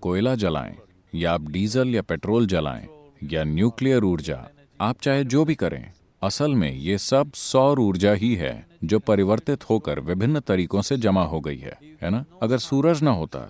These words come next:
तो यकीनन कोई हाइड्रोकार्बन भी नहीं होते, कोई सवाल ही नहीं उठता है। तो हर चीज जो प्रकृति में हो रही है, जीवन के विभिन्न रूप जो भी आकार और रूप ले रहे हैं, वो काफी हद तक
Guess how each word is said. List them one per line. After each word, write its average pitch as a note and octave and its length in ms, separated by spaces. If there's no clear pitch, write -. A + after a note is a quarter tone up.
तो A#2 80
यकीनन C#3+ 500
कोई E3 240
हाइड्रोकार्बन A2 760
भी B2 80
नहीं F2+ 220
होते, D2 300
कोई C#3+ 140
सवाल C3+ 360
ही E3 80
नहीं F2+ 200
उठता D2+ 280
है। A#1 200
तो F2 120
हर G2+ 240
चीज D2+ 360
जो F#2 140
प्रकृति G2+ 500
में G#2 100
हो E2+ 160
रही F#2+ 280
है, - 320
जीवन F2+ 440
के E2 120
विभिन्न E2 380
रूप E2+ 340
जो A2 240
भी D3 140
आकार G2+ 460
और F#2 180
रूप G#2 280
ले F#2+ 120
रहे F2 240
हैं, A#1+ 320
वो E2+ 160
काफी A2+ 340
हद F#2 160
तक C2+ 160